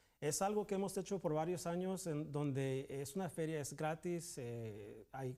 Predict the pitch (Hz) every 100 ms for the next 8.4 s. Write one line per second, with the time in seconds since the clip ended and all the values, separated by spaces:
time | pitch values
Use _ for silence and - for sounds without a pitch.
0 | - 135 143 147 151 143 131 143 170 147
1 | 135 151 147 - 151 147 139 135 135 131
2 | 135 135 151 135 139 127 131 135 135 139
3 | 127 117 127 127 135 135 135 - - _
4 | _ _ _ 151 143 139 160 160 170 175
5 | 185 196 - 190 202 196 190 175 160 170
6 | 160 170 185 190 175 156 147 156 170 180
7 | 143 131 135 135 139 156 147 139 131 135
8 | 120 123 - -